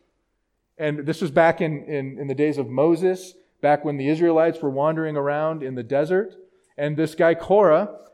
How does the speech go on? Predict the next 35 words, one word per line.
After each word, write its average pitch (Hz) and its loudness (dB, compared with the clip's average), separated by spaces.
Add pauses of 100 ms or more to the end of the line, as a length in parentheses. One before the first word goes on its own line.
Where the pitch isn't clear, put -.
(120)
who 151 2
is 151 -4
a, 147 0
he 147 -4
was 156 0
a, 170 0
he's 202 0
a, 226 0
he's 190 -4
a 180 2
leader 202 2
in, 165 -4
in 165 -4
the 160 0
assembly 165 0
of 165 -2
people, 185 -6 (240)
he 220 0
gathers 220 0
together 196 2
a 156 4
whole 190 2
bunch 202 0
of 143 -2
other 170 0
people 156 -8 (720)
who 196 6
are 180 6
upset 185 2
that 165 -2
Moses 175 2
and 147 -10
Aaron 160 0
have 139 -4
been 139 -6